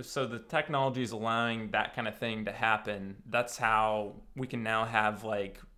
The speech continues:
rare, unique things that are digital, which, like, in the digital world, we've never had that before. Like, we've never had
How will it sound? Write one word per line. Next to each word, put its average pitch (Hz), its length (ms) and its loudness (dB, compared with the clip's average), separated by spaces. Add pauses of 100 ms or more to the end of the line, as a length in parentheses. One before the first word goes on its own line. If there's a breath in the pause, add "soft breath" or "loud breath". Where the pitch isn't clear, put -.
(140)
rare, 113 500 2
unique 113 460 -4
things 110 480 -4
that 110 160 0
are 104 200 2
digital, 101 640 -2
which, - 200 -4
like, 117 260 2 (100)
in 139 120 -2
the 120 60 2
digital 123 360 2
world, 113 300 2
we've 113 160 -2
never 110 560 2
had 120 300 2
that 104 180 0
before. 98 560 -6
Like, 117 160 -2
we've 120 100 -4
never 127 240 2
had 113 480 4